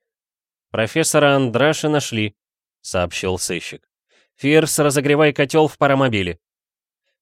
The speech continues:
Истопник немедленно направился к выходу. "Ну а вы, молодой человек", обратился Вит к Этелке,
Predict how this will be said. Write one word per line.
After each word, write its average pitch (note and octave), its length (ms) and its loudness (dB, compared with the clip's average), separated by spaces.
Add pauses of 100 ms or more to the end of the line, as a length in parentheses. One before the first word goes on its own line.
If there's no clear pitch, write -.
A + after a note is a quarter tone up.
(120)
Истопник C3+ 540 -4
немедленно C3+ 640 -2
направился G2 600 -2
к - 60 -16
выходу. F2+ 440 -8 (1080)
"Ну C#3 280 2
а D3 140 4
вы, F3+ 220 2
молодой G#2 380 2
человек", F#2 540 -2 (500)
обратился G2 600 -4
Вит G2+ 420 -6
к - 80 -8
Этелке, G2 640 -2